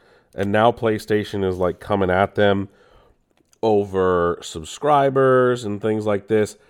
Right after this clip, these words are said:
Sony apparently claims that Xbox Game Pass has twenty-nine million subscribers. Um, you know, I, did I talk about the European Commissioner, like, off my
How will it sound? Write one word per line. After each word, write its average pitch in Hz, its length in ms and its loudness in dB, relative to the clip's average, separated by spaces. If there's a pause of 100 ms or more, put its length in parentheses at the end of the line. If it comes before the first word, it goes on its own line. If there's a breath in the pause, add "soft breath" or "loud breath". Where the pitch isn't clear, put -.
(180 soft breath)
Sony 117 520 0
apparently 113 540 -2
claims 107 460 -2
that 92 160 -6
Xbox - 520 -4
Game 101 240 -2
Pass 104 340 -2
has 87 220 -4
twenty-nine 95 500 -2
million 90 300 -2
subscribers. 127 880 -2 (480 soft breath)
Um, 78 600 -4 (1400)
you 104 180 -4
know, 90 440 2
I, 92 160 -8
did 101 220 -10
I 117 80 -6
talk 127 220 -8
about 120 320 0
the 107 80 -6
European 107 560 -4
Commissioner, 107 460 -4
like, 87 280 -4 (260 soft breath)
off 101 300 0
my 85 680 2